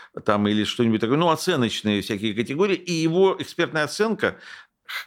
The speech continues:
хотя вроде бы ты, э, её слышишь и разделяешь, и доверяешь,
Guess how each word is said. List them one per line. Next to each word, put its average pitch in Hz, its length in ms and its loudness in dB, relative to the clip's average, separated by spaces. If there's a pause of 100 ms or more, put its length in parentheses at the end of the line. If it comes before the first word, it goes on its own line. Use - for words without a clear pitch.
(120)
хотя 117 360 -2
вроде 127 280 2
бы 127 100 0
ты, 131 280 0
э, 120 960 -6
её 131 240 0
слышишь 175 640 -2
и 120 100 0
разделяешь, 131 840 0
и 135 80 -6
доверяешь, 139 760 0